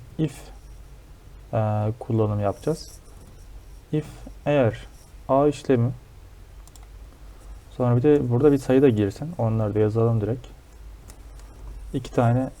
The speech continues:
sayı üzerinde işlem yapalım. Şimdi B int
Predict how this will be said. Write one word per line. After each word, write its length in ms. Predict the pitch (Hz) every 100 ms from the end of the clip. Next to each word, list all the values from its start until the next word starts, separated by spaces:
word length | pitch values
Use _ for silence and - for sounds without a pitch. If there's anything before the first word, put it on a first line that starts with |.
| - -
sayı 260 | - 131 123
üzerinde 360 | 117 107 120
işlem 260 | 127 120 120
yapalım. 340 | 104 98 95 101 - - - - - - - -
Şimdi 280 | - 113 113
B 200 | 131 135 - - - - - - - - - - - - - - - - -
int 300 | 131 127 139